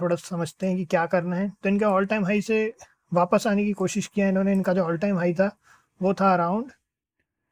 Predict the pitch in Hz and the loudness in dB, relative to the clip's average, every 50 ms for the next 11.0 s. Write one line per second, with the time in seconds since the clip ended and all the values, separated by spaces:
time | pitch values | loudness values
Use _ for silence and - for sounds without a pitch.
0 | _ _ _ - 185 180 185 185 190 180 185 185 180 180 180 208 202 190 226 240 | _ _ _ -4 -2 0 2 4 4 4 4 2 2 2 4 2 2 0 0 -2
1 | - - 180 196 214 - 214 190 - - 196 175 214 196 185 226 226 180 180 180 | -4 -2 0 0 2 2 0 -2 0 -2 -2 0 0 0 0 2 2 4 4 4
2 | 185 180 180 190 170 170 156 151 - - 151 135 - - 156 135 - _ _ _ | 4 4 2 2 2 2 0 0 -2 -4 -6 -6 -6 -8 -10 -10 -10 _ _ _
3 | _ _ _ _ _ _ _ _ _ _ - - - _ _ - 175 226 254 - | _ _ _ _ _ _ _ _ _ _ -20 -20 -20 _ _ -2 0 2 2 2
4 | - 214 - - - - 233 247 - - 190 180 190 202 202 196 196 196 202 196 | 0 -2 -4 -4 -2 0 2 2 0 0 0 0 2 2 2 2 2 0 0 0
5 | - 254 226 214 190 175 160 185 180 180 156 160 151 147 135 156 135 - - _ | 0 0 2 2 2 2 2 0 0 0 -2 -2 -4 -6 -6 -8 -8 -8 -12 _
6 | _ _ _ _ _ _ _ _ _ _ _ _ _ _ - 196 196 214 220 - | _ _ _ _ _ _ _ _ _ _ _ _ _ _ -4 -2 -2 -2 -4 -8
7 | _ _ - - 233 247 220 208 185 180 175 180 - 180 160 160 151 143 143 139 | _ _ -2 2 4 4 6 4 4 4 2 0 0 0 -2 -2 -2 -2 -2 -4
8 | 143 139 131 147 139 - - 208 214 208 202 196 196 214 - - 190 190 190 - | -4 -4 -6 -8 -6 -2 0 0 2 2 2 0 0 0 0 0 0 0 0 -2
9 | - 220 208 - - 175 180 160 156 180 175 190 185 175 165 - 196 185 - - | -2 -4 0 2 4 4 4 4 4 4 4 4 2 0 0 0 -2 -2 0 2
10 | 226 202 170 151 135 151 143 123 131 135 135 - 160 160 185 180 - - 208 226 | 2 2 2 2 0 -4 -4 -4 -4 -6 -6 -6 -4 -4 -4 0 2 2 2 2